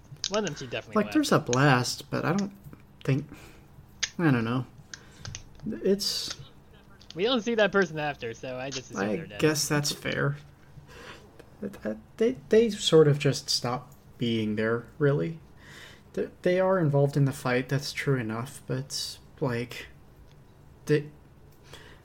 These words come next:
Speaker 2: even at the end of this scene, so Micah stands up and Shadow Weaver grabs him and she's about to eat him too, but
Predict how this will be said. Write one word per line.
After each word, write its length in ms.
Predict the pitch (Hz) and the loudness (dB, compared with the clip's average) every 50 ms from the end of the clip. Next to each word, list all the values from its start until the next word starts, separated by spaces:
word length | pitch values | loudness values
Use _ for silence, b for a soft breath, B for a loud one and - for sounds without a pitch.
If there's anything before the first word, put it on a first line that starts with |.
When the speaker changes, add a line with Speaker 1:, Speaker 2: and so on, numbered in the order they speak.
| B B - - - | B B -20 -2 2
Speaker 2:
even 320 | 214 220 233 269 247 226 233 | 4 6 6 8 6 6 6
at 160 | 214 151 147 | 2 2 0
the 140 | - 180 - | 0 2 4
end 240 | 151 160 170 165 | 6 6 6 4
of 80 | 156 143 | 4 4
this 180 | 143 139 - - | 2 2 2 0
scene, 240 | - 165 131 120 | 0 0 0 -2
so 160 | - - 147 143 | -2 0 2 4
Micah 300 | 151 190 233 233 233 214 | 4 4 2 2 0 -2
stands 340 | - - 175 160 156 147 | 0 0 2 2 2 2
up 320 | 135 131 131 131 - - - | 2 0 -2 -2 -4 -2 -2
and 260 | 131 123 131 135 139 - - - - - - | -2 0 -2 -4 -6 -8 -14 -20 -20 -16 -8
Shadow 320 | - - - 160 151 156 | -4 -2 0 0 0 0
Weaver 300 | 151 139 147 143 147 143 | 2 2 2 4 4 2
grabs 420 | 143 - 156 160 165 160 143 - - | 2 4 4 6 6 4 4 4 4
him 180 | 165 156 156 | 2 2 4
and 160 | 156 151 139 131 | 4 4 2 2
she's 220 | - - 131 - | 2 0 -2 -2
about 240 | - 127 127 127 - | -4 -6 -6 -6 -6
to 100 | - 170 | -4 -2
eat 140 | 175 160 160 | -2 2 4
him 220 | 143 143 139 139 | 4 6 6 4
too, 320 | 139 - 202 196 190 190 - | 2 2 2 2 2 2 0
but 140 | - - - | -4 -6 -6